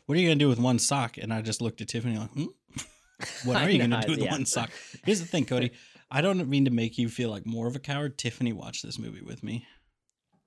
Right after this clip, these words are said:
Speaker 2: Mm-hmm.
Speaker 1: She didn't hold my hand for the whole thing or nothing either. What she did do is loved it. And she was like,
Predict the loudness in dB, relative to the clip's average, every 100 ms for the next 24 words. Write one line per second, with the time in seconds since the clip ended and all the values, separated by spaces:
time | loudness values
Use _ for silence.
0 | _ _ _ _ -20 -20 _ -14 -10 -10
1 | -6 0 2 2 4 4 4 2 0 -2
2 | -2 -2 -4 -2 -4 -2 0 0 -2 -2
3 | -2 -4 -8 -10 -10 -8 -12 -16 _ _
4 | _ _ _ _ _ _ -2 0 2 2
5 | 2 0 2 4 4 2 0 -2 -2 -4
6 | -2 -2 -4 -8 -14 -16 -18 _ -20 _
7 | _ _ _ _ _ _ _ _ _ _
8 | -4 -2 0 0 0 2 2 2 0 -4